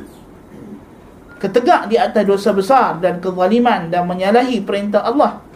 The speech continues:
Sesungguhnya keliaran maksiat, wahsyatal ma'asi, keliaran maksiat. Maksiat ni dia, dia ada liar.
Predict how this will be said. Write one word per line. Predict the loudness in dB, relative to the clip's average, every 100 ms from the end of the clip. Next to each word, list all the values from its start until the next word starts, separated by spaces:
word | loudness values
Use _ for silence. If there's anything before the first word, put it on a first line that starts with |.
| -20 -20 -20 -20 -20 -20 -20 -10
Sesungguhnya | -4 -2 0 2 4 4 4 2 0 -6 -16 -20 -20 -20 -20 -20 -2
keliaran | 4 4 4 4 6 4 2
maksiat, | 2 0 -2 -2 -4 -18 -20 -20 -20 -20 -20 -20 -20 -20 -20 -20 -20 -20 -20 -4
wahsyatal | 0 0 0 -2 0 -2 -2
ma'asi, | -4 -4 -6 -12 -14
keliaran | -6 -2 0 2 2 2 -2
maksiat. | -8 -6 -8
Maksiat | -6 -6 -4 -2
ni | -2
dia, | -2 -2
dia | 0 0
ada | 0
liar. | 2 4 2